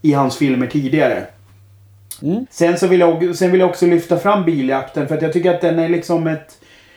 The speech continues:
Speaker 1: nu är inte jag någon, eh, historiker vad gäller biljakter, men det här känns som, eh, ett, ett, ett, ett slags första tidigt försök att vara en, göra en kreativ biljakt. Eh,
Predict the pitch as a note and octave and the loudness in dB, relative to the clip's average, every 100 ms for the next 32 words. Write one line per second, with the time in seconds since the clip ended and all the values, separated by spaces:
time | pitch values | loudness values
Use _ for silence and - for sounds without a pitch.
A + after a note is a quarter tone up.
0 | _ _ _ D#3 E3 E3 D#3 D#3 D#3 D3+ | _ _ _ 2 4 4 4 4 2 2
1 | D3+ D3 - - - - - - G#2+ - | 2 -2 -6 -14 -16 -16 -20 -20 -8 -4
2 | D3+ - F#3 E3+ E3 D3+ D3 C#3 D3 C#3+ | -4 0 0 2 2 2 0 -2 0 2
3 | C#3+ C#3+ E3 C#3+ E3+ F3 - D3+ C#3+ D#3 | 0 0 0 2 2 0 -2 0 2 2
4 | E3 F#3 F3 F3 D#3+ D3 - D#3 C#3+ D3 | 2 0 0 0 0 -2 -2 -2 0 -2
5 | C#3+ - _ _ _ _ _ _ _ _ | -4 -12 _ _ _ _ _ _ _ _
6 | _ - - - - - - - - F3 | _ -12 -10 -10 -14 -12 -10 -10 -8 -8
7 | C#3+ F3 D#3+ F3 D#3+ F3+ D#3 - E3+ - | -4 -4 0 0 0 -2 -4 0 0 -2
8 | - F#3+ - - F#3 F3 F#3 D#3 D3+ D3+ | 0 0 0 -2 0 0 -2 -2 0 0
9 | D#3+ D3+ E3+ D#3+ D3+ D3+ D3 D3 D3 D3+ | -2 2 4 4 2 -2 2 2 2 0
10 | D#3 D#3 D#3 D3 F3 F3 E3+ - C#3 B2+ | 0 2 2 2 2 4 2 0 -2 0
11 | C3 A#2+ B2+ B2+ - C#3+ | -2 0 -2 -2 -4 -2